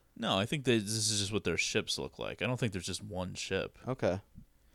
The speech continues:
Speaker 1: Yeah, I mean, I, I get what you're saying because it looks the same, but I don't think it's supposed to be the same ship
Speaker 2: All
Speaker 1: in
Speaker 2: right.
Speaker 1: this, into the two movies. I think that's just what their ships look like.
Speaker 2: Okay.
Speaker 1: Because then they crash one of them
Speaker 2: Yes.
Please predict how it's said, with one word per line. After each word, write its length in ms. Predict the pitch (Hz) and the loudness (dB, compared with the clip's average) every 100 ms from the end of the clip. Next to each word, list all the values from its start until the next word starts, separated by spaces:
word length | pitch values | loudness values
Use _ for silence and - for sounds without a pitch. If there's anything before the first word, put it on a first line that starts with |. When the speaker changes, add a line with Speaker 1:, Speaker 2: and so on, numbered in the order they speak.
| - - - | -20 -20 4
Speaker 1:
Yeah, 240 | 196 - | 8 10
I 80 | 160 | 10
mean, 140 | 190 | 10
I, 160 | 185 185 135 | 10 10 8
I 40 | |
get 180 | 156 170 | 10 8
what 60 | 139 | 8
you're 160 | 117 | 6
saying 400 | - 120 120 120 | 8 8 8 6
because 260 | 101 104 95 | 4 0 0
it 100 | 73 | 0
looks 260 | 92 - | -2 -2
the 100 | 113 | 0
same, 280 | 104 113 110 | 2 4 2
but 160 | 101 - | 2 2
I 80 | 147 | 2
don't 160 | 156 | 2
think 160 | 131 95 | 0 0
it's 80 | - | -2
supposed 200 | 90 - | -2 -4
to 60 | |
be 40 | 82 | -4
the 120 | - | -2
same 300 | - 71 57 | -2 -2 -8
ship 340 | - 78 - - | -4 -4 -2 2
Speaker 2:
All 100 | 143 | 4
Speaker 1:
in 40 | |
Speaker 2:
right. 80 | 117 | 6
Speaker 1:
this, 120 | 101 - | 4 0
into 320 | 95 - 87 | -6 -4 -2
the 100 | 85 | -2
two 220 | - 78 | -4 -8
movies. 440 | 76 73 52 65 - | -8 -8 -10 -6 -2
I 60 | |
think 120 | 131 131 | 2 4
that's 160 | 107 | 4
just 160 | 101 - | 2 0
what 140 | 92 | -2
their 100 | 78 | -2
ships 380 | - 92 90 - | -2 -2 -2 -4
look 180 | 60 - | -10 -8
like. 260 | 50 - | -10 -2
Speaker 2:
Okay. 300 | 135 - 90 - _ _ _ _ _ | 0 0 -2 -6 _ _ _ _ _
Speaker 1:
Because 280 | 117 127 117 | 0 2 6
then 160 | 127 131 | 4 6
they 100 | 113 | 2
crash 800 | - 110 107 104 101 - - - _ | 4 8 10 10 8 2 -4 -10 _
one 380 | - 92 95 104 | -12 -4 0 2
of 180 | 92 87 | 2 0
them 380 | 87 82 80 85 | -4 -2 -4 -6
Speaker 2:
Yes. 480 | 120 101 - - - | 2 2 2 -4 -8